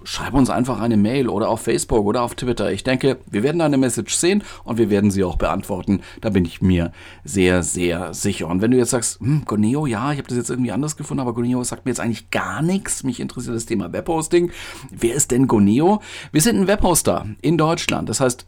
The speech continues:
wir sind die richtige Adresse, wenn du Platz für dein WordPress brauchst oder auch einen Online-Shop aufsetzen möchtest auf Magento-Basis oder OpenCard oder wenn du eine Domain registrieren willst oder ein E-Mail-Konto brauchst mit eigener Domain. Sowas machen wir.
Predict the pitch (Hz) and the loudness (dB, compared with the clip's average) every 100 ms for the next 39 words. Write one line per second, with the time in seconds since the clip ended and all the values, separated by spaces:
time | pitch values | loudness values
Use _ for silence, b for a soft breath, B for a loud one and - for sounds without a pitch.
0 | - 120 151 160 147 147 143 135 - 131 | -8 0 2 2 2 2 2 0 -2 0
1 | 127 123 175 202 196 185 151 151 147 143 | 2 2 -2 -2 0 0 0 0 0 2
2 | 123 120 120 - 127 110 92 95 165 - | 0 0 -2 -2 2 2 2 2 0 0
3 | 147 - - 131 131 127 - - B B | -2 -2 2 6 6 4 -2 -6 B B
4 | B B - 82 90 90 85 151 139 123 | B B -6 -4 0 2 4 4 4 2
5 | 135 - 123 - 131 - 113 110 - 110 | 0 0 -2 0 -2 2 2 2 0 -2
6 | - 85 - - - 151 147 101 107 117 | 0 -2 -2 -4 0 0 0 2 2 2
7 | 123 117 110 110 107 - 87 87 85 82 | 2 4 4 4 0 -4 -8 -4 -4 -4
8 | 87 - - - - - 110 135 131 127 | -8 -4 -2 0 0 0 -2 0 0 -2
9 | B B B B 107 101 92 87 95 98 | B B B B 4 6 4 4 4 4
10 | 90 85 95 135 147 135 127 - 127 113 | 2 4 4 6 4 2 0 0 2 4
11 | 107 104 104 104 98 - 87 87 104 139 | 4 4 6 4 2 -6 -6 -4 2 4
12 | 123 110 120 113 - 113 - 110 - 110 | 4 4 2 2 0 0 2 2 2 2
13 | 107 101 98 101 101 101 B B B - | 2 4 6 6 6 4 B B B -8
14 | 104 98 98 92 85 - - - - 71 | 2 4 4 2 -4 -6 -6 -8 -8 -8
15 | 69 69 | -8 -8